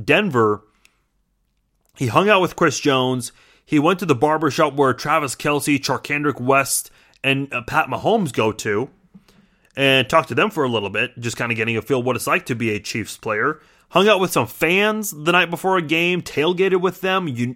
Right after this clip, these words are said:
everyone knows tailgating in K C is very different and unique. Uh, and then he also, uh, hung out with former Chiefs players Sean Barber, Deron Cherry, and Bill Moss.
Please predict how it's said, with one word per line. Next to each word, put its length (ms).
everyone 420
knows 240
tailgating 500
in 120
K 200
C 160
is 80
very 240
different 500
and 180
unique. 580
Uh, 540
and 120
then 80
he 80
also, 440
uh, 340
hung 220
out 140
with 120
former 320
Chiefs 300
players 360
Sean 300
Barber, 560
Deron 360
Cherry, 560
and 260
Bill 160
Moss. 420